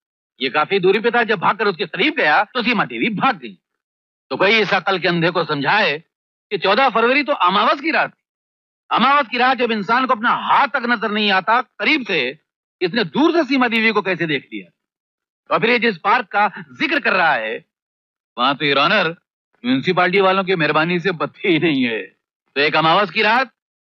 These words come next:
ऊपर बत्ती नहीं है, इसने सीमा देवी को देखा कैसे? इसका मतलब ये झूठ बोलता है। इसलिए मेरी अदालत से गुजारिश है कि मेरी मौक्केला को बाइज्जत बरी किया जाए और उल्टा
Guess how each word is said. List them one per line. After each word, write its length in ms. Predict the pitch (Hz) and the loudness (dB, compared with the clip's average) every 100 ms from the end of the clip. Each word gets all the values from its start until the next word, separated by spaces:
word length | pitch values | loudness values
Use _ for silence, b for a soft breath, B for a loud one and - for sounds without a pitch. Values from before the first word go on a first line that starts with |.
| _ | _
ऊपर 240 | 160 180 175 | -4 0 0
बत्ती 340 | 156 - 277 | 0 0 0
नहीं 220 | 254 233 | 2 0
है, 180 | 131 131 170 _ - | 0 -2 -2 _ -12
इसने 240 | 147 160 165 | -8 -6 -4
सीमा 260 | 165 170 | 0 0
देवी 200 | 151 151 | 0 0
को 120 | 185 | -2
देखा 260 | 175 139 226 | -2 -2 -2
कैसे? 300 | 320 226 - _ _ _ | -4 -8 -12 _ _ _
इसका 220 | 139 156 | -6 -2
मतलब 440 | 180 185 220 269 - _ _ - | 0 2 2 0 -4 _ _ -4
ये 120 | 202 | -2
झूठ 260 | 190 330 311 | 0 0 2
बोलता 300 | 285 233 185 | 0 0 -2
है। 180 | 104 - _ _ _ - | -4 -16 _ _ _ -4
इसलिए 460 | - - 240 254 262 _ _ _ _ _ - | -4 0 2 0 -2 _ _ _ _ _ -6
मेरी 160 | 156 | -2
अदालत 340 | 180 202 233 226 | 2 2 0 -2
से 60 | |
गुजारिश 420 | 196 170 240 285 185 | -6 -2 0 0 0
है 180 | 233 | -2
कि 640 | 247 _ _ _ _ - 156 | -4 _ _ _ _ -6 -2
मेरी 200 | 233 277 | 0 2
मौक्केला 420 | 269 262 269 254 | 2 2 0 0
को 80 | 233 | 0
बाइज्जत 400 | 220 226 208 165 | 0 0 -4 -6
बरी 160 | 202 277 | -2 -2
किया 200 | 226 226 | 0 -2
जाए 300 | 196 214 226 _ _ _ - | 0 0 -2 _ _ _ -2
और 100 | 277 | 2
उल्टा 300 | 294 277 | 2 2